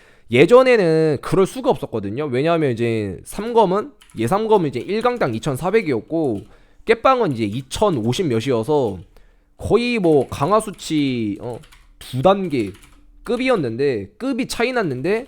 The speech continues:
이제는 일 단계 급인 거예요. 극경 도끼 방망이는. 그래서 최대 수혜자는 깨깨무기 삼 차, 진 백호황 무기, 극경 도깨비 봉으로 보시면 될 것 같습니다.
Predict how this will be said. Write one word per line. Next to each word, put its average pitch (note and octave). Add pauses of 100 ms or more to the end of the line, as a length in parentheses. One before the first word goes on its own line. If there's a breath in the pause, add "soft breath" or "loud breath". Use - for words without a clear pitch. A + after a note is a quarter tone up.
이제는 C3
일 A3
단계 C#4+
급인 G3+
거예요. G2+ (120)
극경 D3+
도끼 B2+
방망이는. G#2+
그래서 E3 (300 soft breath)
최대 C4
수혜자는 A#3 (1040)
깨깨무기 F3
삼 F#3+
차, C#3
진 D3+
백호황 B2+
무기, G2+
극경 D3+
도깨비 B2
봉으로 B2+
보시면 B2+
될 A2
것 A2+
같습니다. G#2